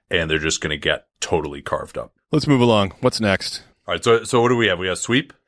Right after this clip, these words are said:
Speaker 1: I'll, I'll,
Speaker 2: Either
Speaker 1: I'll
Speaker 2: one.
Speaker 1: give you the, I'll
Speaker 2: E-,
Speaker 1: give you the sweep.
Speaker 2: yeah, either one or a game. It, it, it's
Speaker 1: Yeah.
Speaker 2: all the same.
Speaker 1: Okay. Uh, this one also another slight relitigation, although, uh, 'cause these teams matched up in the playoffs the following year with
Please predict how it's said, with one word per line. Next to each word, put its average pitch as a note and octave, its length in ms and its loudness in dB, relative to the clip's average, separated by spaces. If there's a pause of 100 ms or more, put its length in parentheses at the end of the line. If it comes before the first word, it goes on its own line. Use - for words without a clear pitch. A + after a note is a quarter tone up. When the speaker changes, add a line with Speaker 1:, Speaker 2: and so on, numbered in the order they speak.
(120)
Speaker 1:
I'll, D#3+ 140 2
I'll, F3 140 4
Speaker 2:
Either E3 120 6
Speaker 1:
I'll C3+ 100 6
Speaker 2:
one. A#2 120 2
Speaker 1:
give A2+ 60 -4
you G2+ 80 -4
the, F2 160 -14
I'll C3 120 2
Speaker 2:
E-, C3 40 -4
Speaker 1:
give C3 180 0
you G#2 40 -2
the F2 100 -6
sweep. - 220 -10
Speaker 2:
yeah, A#2+ 240 4
either D3 240 2
one A#2+ 220 2
or G#2 80 0
a G2 60 -2
game. F2+ 320 -6
It, - 120 -14
it, F#2+ 180 -10 (220)
it's E2+ 160 -6
Speaker 1:
Yeah. G#2 60 2
Speaker 2:
all G2+ 80 2
the F#2+ 80 -8
same. E2 260 -10 (560)
Speaker 1:
Okay. C3+ 300 2 (260)
Uh, A#2+ 460 4
this F#3 240 0
one F3 220 4
also A3 440 -2
another E3 320 2
slight - 600 2
relitigation, E2 960 -4 (240)
although, F2 580 4 (220)
uh, F2 440 0
'cause G2 200 2
these A2 180 2
teams A2+ 240 0
matched F#2+ 240 2
up G2 120 0
in F#2+ 60 -8
the E2+ 80 -6
playoffs F#2+ 300 2
the F2+ 80 -8
following G2 400 0
year F#2+ 180 2
with F#2 180 -2